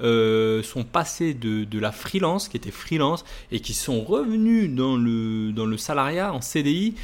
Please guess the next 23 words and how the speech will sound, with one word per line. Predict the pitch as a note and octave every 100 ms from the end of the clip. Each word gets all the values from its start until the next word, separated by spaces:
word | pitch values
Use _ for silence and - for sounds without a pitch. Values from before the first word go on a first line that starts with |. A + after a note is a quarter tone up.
| - -
juste | A#2+ A#3+ C#4 - -
pourquoi ? | C#3+ - G3+ D#4 -
Pour | D3
obtenir | C#3+ D#3 - F#3+ F3+
un | B2
crédit | A#2 - F3 F3+
immobilier | E3 D#3+ D3 D3 F#3 A#3+ - - - -
ou | C3
juste | B2 F3 -
pour, | C#3+ C3
euh, | B2 A#2 A2
pour | G#2+ -
pouvoir | A#2+ D3 C#3+
obtenir | - A#2+ C3
un | A#2 G#2+
appartement. | A2 D3 - A2+ A#2+ A#2
Donc, | G2+
j'ai, | G2+ G#2
j'ai | F#2+ G#2
déjà | A#2+
vu | C3 A#2
ça, | - C#3+ C#3+
euh, | A#2 G#2 G#2 A#2